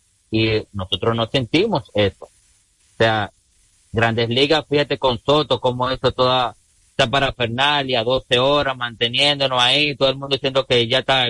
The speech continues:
ya viene el cambio, que estos son los jugadores, que falta esto, que falta lo otro, que aquí, que allá, yo te llamé a ti, Tenchi, ¿qué es lo que pasa? Que veo, pero no veo ninguna confirmación, tú me tenés tranquilo, que el cambio todavía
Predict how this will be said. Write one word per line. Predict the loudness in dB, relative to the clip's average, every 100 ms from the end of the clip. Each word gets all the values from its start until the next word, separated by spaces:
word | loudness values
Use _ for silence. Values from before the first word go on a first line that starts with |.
| -4
ya | -6 -6
viene | -4 -4 -4
el | -2
cambio, | -2 0 -2 -2
que |
estos | -2 -2
son | -4
los | -4
jugadores, | -2 0 0 2 0 0 -4 _ _ _
que | -4
falta | 0 0 0 0 0
esto, | 0 -2 -4 -6
que | -4
falta | -2 -2 -2
lo | 0 0
otro, | 0 -2 -6 -10 -6
que | -6
aquí, | -4 -4
que | -2
allá, | 0 0 0
yo | 0 -2
te | 0 0
llamé | 0 0
a | -2
ti, | -2 -2
Tenchi, | 0 0 -2 -2
¿qué |
es | -2
lo | 0
que | -2
pasa? | 0 -2 -2 -4
Que | -2
veo, | 0 -2
pero | -2 -4
no | -2
veo | -2
ninguna | -2 -4 -2
confirmación, | -2 -4 -6 -6 -2 0 0 -4 _ _ -6
tú |
me | -2
tenés | 0 0 0
tranquilo, | -2 -4 0 2 2 0 0
que | 0 -2 -4
el | -4 -4
cambio | -2 -2 0 0 0 -2
todavía | -4 -2 -2 -2 -4 -2 -2 -4